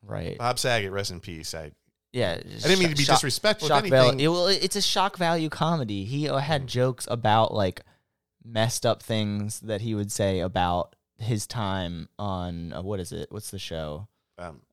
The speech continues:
Speaker 2: uh, Full House?
Speaker 1: Full House.
Speaker 2: Mm-hmm.
Speaker 1: And, like, everybody would just be like, "What? Did he really say that?" But,
Speaker 2: Yeah.
Speaker 1: like,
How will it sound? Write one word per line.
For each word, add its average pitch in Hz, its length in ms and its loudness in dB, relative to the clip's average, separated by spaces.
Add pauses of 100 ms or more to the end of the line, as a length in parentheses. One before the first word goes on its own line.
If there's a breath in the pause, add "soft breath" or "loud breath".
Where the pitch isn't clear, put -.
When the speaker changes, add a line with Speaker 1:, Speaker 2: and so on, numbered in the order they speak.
(120)
Speaker 2:
uh, 90 60 -14
Full 101 200 -8
House? 113 280 -8
Speaker 1:
Full 127 220 2
House. 113 520 0 (200)
Speaker 2:
Mm-hmm. 87 120 -12
Speaker 1:
And, 110 240 0
like, 104 320 0 (760)
everybody 143 380 -4
would 127 80 -6
just 120 180 -8
be 120 120 -4
like, 104 140 -2 (220)
"What? 180 400 -10
Did 143 140 -10
he 175 140 -2
really 139 260 -2
say 123 240 -4
that?" 151 260 -4 (600 soft breath)
But, 127 100 0
Speaker 2:
Yeah. - 40 4
Speaker 1:
like, 139 180 4